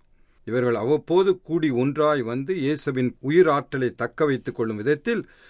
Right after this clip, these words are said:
விதவிதமாக சபைகளை தொடங்கினர். பத்து இயேசு சபையினர் சேர்ந்து நம்பிக்கையின் தந்தையர்கள் என்ற சபையை ஆயிரத்தி எழுநூத்தி எழுபத்தி ஏழில் தொடங்கினர்.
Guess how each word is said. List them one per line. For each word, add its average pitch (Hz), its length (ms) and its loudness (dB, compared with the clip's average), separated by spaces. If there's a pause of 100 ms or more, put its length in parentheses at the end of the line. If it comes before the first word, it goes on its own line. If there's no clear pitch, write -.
(260)
விதவிதமாக 170 800 2
சபைகளை 147 520 2
தொடங்கினர். 120 600 -2 (440)
பத்து 127 320 -2
இயேசு 156 180 4
சபையினர் 139 560 0
சேர்ந்து 170 600 -2 (280)
நம்பிக்கையின் 165 640 2
தந்தையர்கள் 135 520 2
என்ற 120 240 -2
சபையை 131 460 -2
ஆயிரத்தி 147 600 2
எழுநூத்தி 131 300 -2
எழுபத்தி 127 400 -2
ஏழில் 127 240 0
தொடங்கினர். 120 600 -4